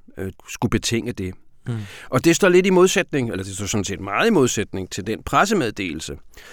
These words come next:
Speaker 1: som ministeren, øh, udsendte dagen efter den tiende februar, hvor beskeden jo netop er det modsatte, nemlig at samtlige unge asylpar skulle adskilles og indkvarteres på hver sit center.
Speaker 2: Ja, og groft sagt kan man jo sige, at denne her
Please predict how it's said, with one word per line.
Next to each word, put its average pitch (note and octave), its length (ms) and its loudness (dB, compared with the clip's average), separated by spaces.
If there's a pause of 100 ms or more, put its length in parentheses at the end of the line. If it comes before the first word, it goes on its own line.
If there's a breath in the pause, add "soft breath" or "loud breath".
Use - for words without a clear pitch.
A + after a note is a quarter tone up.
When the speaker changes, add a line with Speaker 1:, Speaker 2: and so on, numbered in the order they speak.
(140 loud breath)
Speaker 1:
som A#2+ 220 4
ministeren, G#2+ 880 0
øh, F#2+ 240 -4
udsendte G#2+ 540 -2
dagen F#2 320 -2
efter G#2 260 -2
den A2+ 200 -4
tiende E3 340 -2
februar, F2+ 600 -8 (240)
hvor G2+ 320 -4
beskeden D3+ 600 2
jo F#2+ 120 -6
netop G#2 360 -4
er A#2+ 240 0 (200)
det F2+ 120 -10
modsatte, A2 540 -2
nemlig A2 340 -2
at F2 300 -8
samtlige F3 580 2
unge F2+ 240 -4
asylpar F2+ 500 -6
skulle - 340 -8
adskilles B2 500 0
og F#2+ 160 -4
indkvarteres F#2 480 -6
på F#2+ 140 -8
hver F#2 320 -4
sit F#2+ 280 -8
center. - 440 -8 (280)
Speaker 2:
Ja, A#2 160 -2
og C3 80 -6
groft - 240 0
sagt D3 200 -4
kan D#3+ 120 -4
man B2+ 120 -4
jo G#2+ 80 -4
sige, A#2+ 440 -4
at - 200 -10
denne D#3+ 200 4
her A#2+ 300 -2